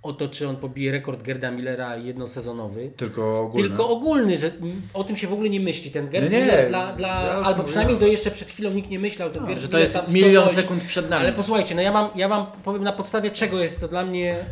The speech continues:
Speaker 1: y, niewątpliwe, chyba że spadnie na jakiegoś, na niego jakieś wyjątkowe nieszczęście.
Speaker 2: Mm.
Speaker 1: Y, ja uważam, że on jest, y, y, bliźniakiem Cristiano Ronaldo.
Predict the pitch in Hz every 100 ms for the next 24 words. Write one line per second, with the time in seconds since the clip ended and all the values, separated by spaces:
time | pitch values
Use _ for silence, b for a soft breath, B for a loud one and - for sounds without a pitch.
0 | - 165 165 190 294 190 180 143 151 -
1 | - 175 202 202 202 202 - 180 180 175
2 | 170 160 156 160 160 160 160 151 156 160
3 | 151 151 135 147 147 147 143 139 117 101
4 | - 113 101 120 b b b b b b
5 | - 147 143 - _ 139 202 226 180 185
6 | 220 233 180 185 208 214 202 - - -
7 | 165 165 170 175 170 170 170 165 165 175
8 | - - _ 151 196 185 180 185 180 170
9 | 156 143 147 143 123 101 95 -